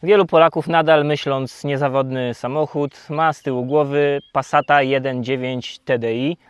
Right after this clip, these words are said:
I jeżeli wy należycie też do tych osób, to z pewnością zainteresuje was gość naszego dzisiejszego odcinka,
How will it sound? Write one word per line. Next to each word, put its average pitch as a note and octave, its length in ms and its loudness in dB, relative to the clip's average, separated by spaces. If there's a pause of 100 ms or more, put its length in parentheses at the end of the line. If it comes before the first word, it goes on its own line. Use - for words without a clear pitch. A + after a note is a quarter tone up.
(120)
I D3+ 80 -4
jeżeli F3 400 0
wy F3+ 200 2
należycie D#3+ 560 2
też C#3+ 220 -2
do C3+ 120 -4
tych - 180 -10
osób, D3+ 460 -4
to E3 200 -2
z - 100 -18
pewnością E3 580 -4
zainteresuje D3+ 720 -2
was C#3+ 400 0 (300)
gość D3+ 600 0
naszego C3 640 0
dzisiejszego B2+ 500 -6
odcinka, F#3 540 -2